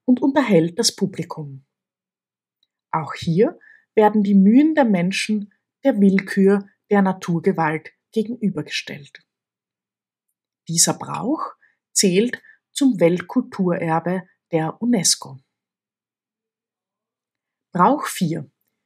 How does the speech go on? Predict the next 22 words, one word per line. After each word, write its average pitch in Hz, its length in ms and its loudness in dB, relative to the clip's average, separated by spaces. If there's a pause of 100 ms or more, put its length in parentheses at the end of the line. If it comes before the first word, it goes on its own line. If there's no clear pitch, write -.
(260)
Die 285 140 -2
Wiener 196 280 0
Ballsaison. 170 720 -2 (1800)
Im 240 120 2
ganzen 262 380 2
Fasching 247 520 0 (260)
finden 302 380 2
von 214 180 2
November 269 600 0 (140)
bis 320 260 0
Februar 208 640 -4 (160)
Bälle 170 300 2
in 196 220 0
Wien 165 220 -4
statt. - 460 -16 (1080)
Jede 220 200 2
Berufsgruppe 269 800 -2 (340)
hat 208 160 0
dabei 185 300 0
ihren 202 240 0
eigenen 175 480 -2
Ball. 160 380 -2